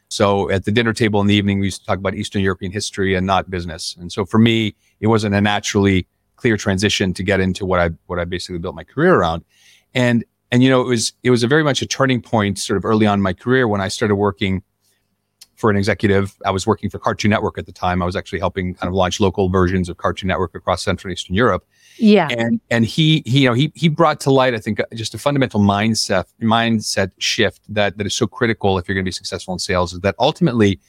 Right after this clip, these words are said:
Speaker 1: you know, selling is about solving problems, right? It's about understanding, uh, a problem that,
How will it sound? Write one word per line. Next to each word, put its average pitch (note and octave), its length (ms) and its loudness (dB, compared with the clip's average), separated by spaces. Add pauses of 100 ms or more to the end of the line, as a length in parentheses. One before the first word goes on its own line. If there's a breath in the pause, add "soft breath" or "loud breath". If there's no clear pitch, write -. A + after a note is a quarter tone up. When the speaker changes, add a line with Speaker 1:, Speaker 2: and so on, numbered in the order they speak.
(540 soft breath)
Speaker 1:
you A#2 60 -2
know, G#2 100 2
selling D3+ 420 0
is A#2 160 0
about G#2 320 2
solving F#2 340 0
problems, D2 540 -8 (320)
right? G#2+ 200 0
It's G#2+ 120 -6
about G#2+ 280 2
understanding, A2 920 2 (380)
uh, G2 280 2
a G2 100 -2
problem A2+ 720 2 (220)
that, G2 500 0